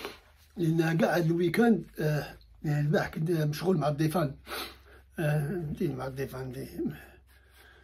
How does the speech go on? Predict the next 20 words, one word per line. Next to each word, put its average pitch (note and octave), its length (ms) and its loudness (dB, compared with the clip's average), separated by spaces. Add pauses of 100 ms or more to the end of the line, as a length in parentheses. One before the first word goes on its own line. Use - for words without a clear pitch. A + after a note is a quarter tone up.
(240)
آه، C#3+ 100 -6 (1300)
آه، F3+ 380 0
الناس A3 240 2
كتبوا A#3+ 320 2
ليا، G#3 200 8
آه، F3+ 280 8
تيكتبوا D4+ 440 0
ليا، F3 180 8
كيف F3+ 80 0
نقول، A3+ 380 4
تيكتبوا E3 420 0
ليا. F#3 380 2 (1400)
قالوا E3+ 220 6
لي: F3+ 200 6 (340)
"آه، E3+ 760 2 (400)
ما G#3+ 240 4
رأيك G3+ 400 4 (1300)
في - 160 -4
هاد، D#3+ 180 4
هاد، D#3+ 320 4